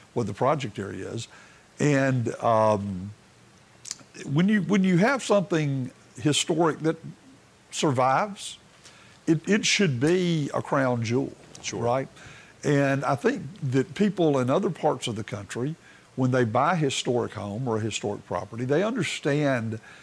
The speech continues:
Speaker 1: that this is more than just owning a home. They are, they are a caretaker of history. And without those people and without that mentality, we couldn't go back to Mount Vernon. We couldn't go back, um, to Monticello.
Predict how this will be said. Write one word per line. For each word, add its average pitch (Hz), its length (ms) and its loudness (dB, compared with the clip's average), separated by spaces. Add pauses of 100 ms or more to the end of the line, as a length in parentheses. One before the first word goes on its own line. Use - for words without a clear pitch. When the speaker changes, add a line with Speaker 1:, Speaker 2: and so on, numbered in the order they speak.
(260)
Speaker 1:
that 123 480 2 (100)
this 143 360 0
is 113 180 -2
more 139 420 2
than 123 200 -2
just 120 240 -2
owning 107 320 -4
a 95 60 -10
home. 92 300 -14 (100)
They 117 180 0
are, 107 220 -2 (340)
they 131 180 4
are 123 160 4
a 113 60 0
caretaker 135 720 2
of 104 100 -4
history. - 440 -8 (680)
And 120 500 2 (480)
without 135 400 2
those 123 200 -2
people 107 480 -4
and 110 100 -2
without 117 300 0
that 127 240 0
mentality, 107 1000 -4 (640)
we 139 160 2
couldn't 147 360 0
go 123 140 2
back 123 360 0
to 127 80 -4
Mount 120 260 -4
Vernon. 117 320 -4 (320)
We 117 120 -2
couldn't 127 300 -2
go 113 140 -4
back, 120 480 -2 (380)
um, 104 600 -2
to 123 80 -2
Monticello. 113 680 -2